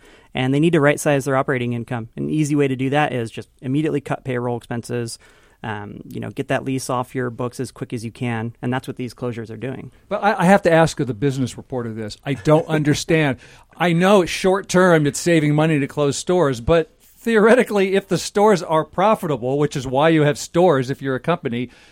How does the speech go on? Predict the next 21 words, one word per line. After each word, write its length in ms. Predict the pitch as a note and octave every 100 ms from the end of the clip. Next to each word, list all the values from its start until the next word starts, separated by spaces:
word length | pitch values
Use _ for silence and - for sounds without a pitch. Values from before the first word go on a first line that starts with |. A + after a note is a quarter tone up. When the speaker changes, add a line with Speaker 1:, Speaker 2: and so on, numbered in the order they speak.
| _
Speaker 2:
eventually 480 | - B3 F4 C4+ C#4
you 140 | A3+ A3+
want 180 | B3+
that 160 | B3 G3+
store 340 | - - B3
to 120 | F3+ D3+
ma-, 360 | C3+ C#3+ D#3+ G3+
keep 220 | - A#3
making 300 | G3 G#3+ G3
a 40 | D3+
profit 440 | - F#3+ F3+ D#3+
for 160 | - B2+
you. 320 | A2+ F#2+ G#2+
So 280 | - - D#3+
I 100 | F3
don't 140 | F#3+ G3
understand 640 | F3+ - - D3+ C3+ A2 _ _ _ -
the, 180 | D#3+ - _ _ _ _ _ _ _
you 180 | F3 F3
wouldn't 400 | F#3+ A#3+ G3+ -
close 760 | - - F#3 F3+ C#3+ C3+ -